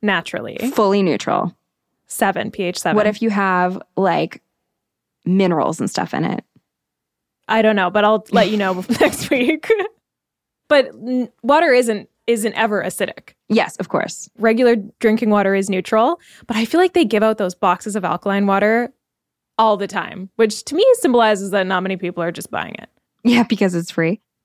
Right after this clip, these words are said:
Speaker 1: Yeah, I can just picture, like, being somewhere and they always have, like, free boxes of that water.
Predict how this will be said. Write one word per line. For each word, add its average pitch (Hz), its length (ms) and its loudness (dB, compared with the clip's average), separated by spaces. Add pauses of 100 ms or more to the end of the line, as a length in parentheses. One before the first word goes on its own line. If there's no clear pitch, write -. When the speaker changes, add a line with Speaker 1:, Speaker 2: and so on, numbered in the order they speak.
(100)
Speaker 1:
Yeah, 262 400 4
I 254 100 -2
can 285 100 -4
just 294 140 -10
picture, 294 260 -8
like, 214 300 -2
being 226 340 0
somewhere 208 580 2
and 196 140 -2
they 196 80 4
always 196 300 2
have, 202 140 0
like, 196 160 0
free 180 460 -2
boxes 180 460 -2
of 175 240 -6 (180)
that - 260 -4
water. - 380 -4